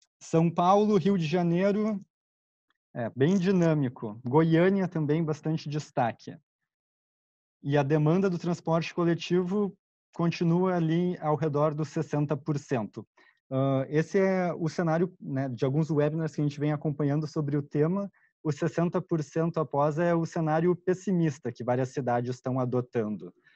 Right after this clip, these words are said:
né? Algumas estão considerando que depois da pandemia vai ser ao redor de noventa, mas trabalhando também com a possibilidade de ser sessenta por cento no pessimista. Então, digamos que todo mundo conservador por aqui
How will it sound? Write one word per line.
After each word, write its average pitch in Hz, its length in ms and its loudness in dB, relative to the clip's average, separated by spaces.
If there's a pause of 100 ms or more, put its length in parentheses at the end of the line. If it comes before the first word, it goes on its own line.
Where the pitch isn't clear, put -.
(260)
né? - 80 -4
Algumas 139 360 2
estão 156 200 0
considerando 147 600 0
que 147 120 -6
depois 143 300 0
da 147 100 -2
pandemia 147 540 -2
vai 135 160 -2
ser 143 400 -4
ao 135 100 -4
redor 135 380 -4
de 147 120 -6
noventa, 156 760 -2 (360)
mas 151 180 -4
trabalhando 147 540 2
também 151 320 -2
com 151 100 -6
a 143 40 -2
possibilidade 143 680 -2
de 143 120 -6
ser 135 220 -6
sessenta 135 480 -8
por 131 160 -10
cento 131 560 -8 (320)
no 156 120 0
pessimista. 143 640 -4
Então, 120 340 -10
digamos 143 540 -4
que 139 420 -4 (640)
todo 175 220 0
mundo 175 260 2
conservador 147 840 0
por 117 180 -4
aqui 104 320 -8